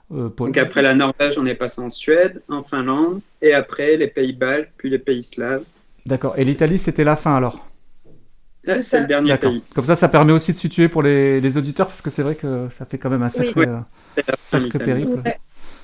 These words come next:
Speaker 1: Je crois que ça
Speaker 3: Sur le
Speaker 1: devait
Speaker 3: dernier mois, du coup, euh, la transition s'est un petit peu faite puisqu'ils pouvaient plus, euh, forcément courir les vingt kilomètres.
Speaker 1: Les coussinets,
Speaker 3: Et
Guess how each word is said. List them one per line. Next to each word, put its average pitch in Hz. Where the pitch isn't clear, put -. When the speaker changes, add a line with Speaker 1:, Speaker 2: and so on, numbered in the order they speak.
Speaker 1:
Je -
crois -
que -
ça 262
Speaker 3:
Sur 240
le 247
Speaker 1:
devait 214
Speaker 3:
dernier 254
mois, 247
du 240
coup, 254
euh, 214
la 208
transition 220
s'est 254
un 214
petit 208
peu 220
faite 240
puisqu'ils -
pouvaient 208
plus, 247
euh, 208
forcément 220
courir 226
les 220
vingt 214
kilomètres. 220
Speaker 1:
Les 135
coussinets, 143
Speaker 3:
Et -